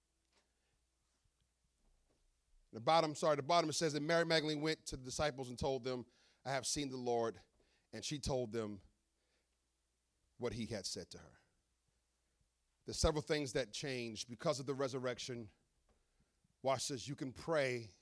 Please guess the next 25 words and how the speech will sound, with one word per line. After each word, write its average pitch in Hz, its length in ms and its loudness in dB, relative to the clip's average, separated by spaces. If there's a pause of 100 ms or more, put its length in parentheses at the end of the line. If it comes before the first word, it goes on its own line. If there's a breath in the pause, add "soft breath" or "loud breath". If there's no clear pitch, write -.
knowing 123 420 -2
that 107 160 -6
God 110 220 -6
hears 92 400 -12
you. 73 60 -20 (1400)
Whew. - 260 -12 (880 soft breath)
This 139 220 0
is, 127 180 -6
this 135 220 -4
is 127 80 -6
a 139 60 -6
game 143 320 -2
changer 123 320 -8
for 117 140 -14
Christians - 680 -10 (540 soft breath)
because 120 220 -6
when 127 140 -2
we 156 120 0
pray, 151 360 2
we're 135 120 0
not 143 180 -2
praying 151 320 -6
to 151 120 -10
a 135 40 -8
statue. 147 640 -6